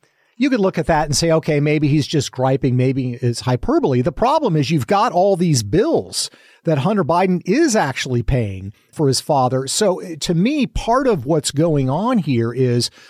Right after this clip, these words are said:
Hunter, in effect, is the bag man for the family, because he's paying his dad's bills, he's paying some of his niece's bills.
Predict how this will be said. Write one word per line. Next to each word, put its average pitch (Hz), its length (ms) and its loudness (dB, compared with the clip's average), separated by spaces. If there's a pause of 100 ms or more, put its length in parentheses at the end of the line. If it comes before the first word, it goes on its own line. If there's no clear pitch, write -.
(100)
Hunter, 254 400 0
in 165 160 0
effect, 165 720 -2
is 135 180 2
the 127 140 -2
bag 147 420 0
man 143 320 2
for 127 160 -8
the 113 140 -4
family, 143 720 -2 (280)
because 151 220 0
he's 170 160 -4
paying 208 320 2
his 117 160 0
dad's 156 380 0
bills, 208 400 2
he's 139 180 -4
paying 156 300 0
some 151 200 0
of 135 120 0
his 113 180 -2
niece's 160 540 0
bills. 185 480 2